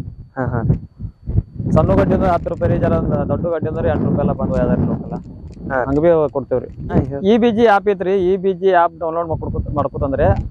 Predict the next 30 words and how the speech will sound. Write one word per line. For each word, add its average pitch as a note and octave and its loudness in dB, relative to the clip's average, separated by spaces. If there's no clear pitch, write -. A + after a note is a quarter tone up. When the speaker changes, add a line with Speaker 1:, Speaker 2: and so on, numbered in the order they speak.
Speaker 2:
ಆ E3 6
ಡೌನ್ಲೋಡ್‌ದಾಗ G3+ 4
ಯಾರ್ F#3+ 4
ನಮಗ್ F#3+ -2
ಆರ್ಡರ್ E3 2
ಹಾಕ್ತಾರಲ್ಲ D3+ 0
ಅವ್ರಿಗೆ F3+ 2
ನಾವ್ F3+ -2
ಈಗ E3+ -8
ಎಂಟ್ E3+ -2
ರೂಪಾಯಿ F3+ 2
ಏನ್ E3+ 2
ಕೊಡೋದ್ರಲ್ಲ D#3 0
ಐದ್ E3+ 2
ರೂಪಾಯಲ್ಲಿ F3+ 0
ಬಿ G#3 0
ಕೊಡ್ತೇವ್ರಿ. - 0
ನಮ್ E3+ 0
ಇ E3+ 4
ಬಿ F#3+ 2
ಜಿ F3+ 0
ಆ್ಯಪ್ F3+ 2
ವತಿಯಿಂದ E3+ -4
ಯಾರು D3+ 0
ತಗೋರ್ದ್ರಂದ್ರೆ D3+ 0
ಅವ್ರಿಗೆ E3+ 2
ಕಮ್ಮಿ F#3+ 2
ರೇಟ್‌ದಾಗ F3+ 2
ಕೊಡ್ತೇವ್ರಿ D#3+ -2
ನಾವು, A#2+ -4